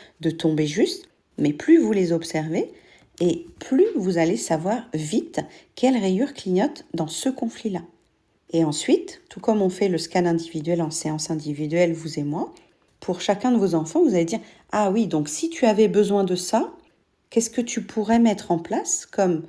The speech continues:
temps, activité, action, pour que ce besoin-là soit nourri, soit satisfait ? » Et là, on leur propose un outil du tequil,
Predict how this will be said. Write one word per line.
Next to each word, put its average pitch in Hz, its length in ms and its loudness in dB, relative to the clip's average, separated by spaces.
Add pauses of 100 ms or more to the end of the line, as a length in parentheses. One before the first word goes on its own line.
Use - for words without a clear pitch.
(340)
temps, 285 240 0 (340)
activité, - 840 -6 (120)
action, - 440 -4 (500)
pour - 220 -4
que 214 80 -10
ce - 160 -2
besoin-là 165 520 -2
soit - 240 -2
nourri, 214 420 0
soit 185 200 -2
satisfait ? » 196 580 -4 (560)
Et 160 60 -4
là, 196 160 0
on 233 60 4
leur 160 180 2
propose 240 380 -2
un 185 140 4
outil 170 260 0
du 247 160 -2
tequil, 202 480 -4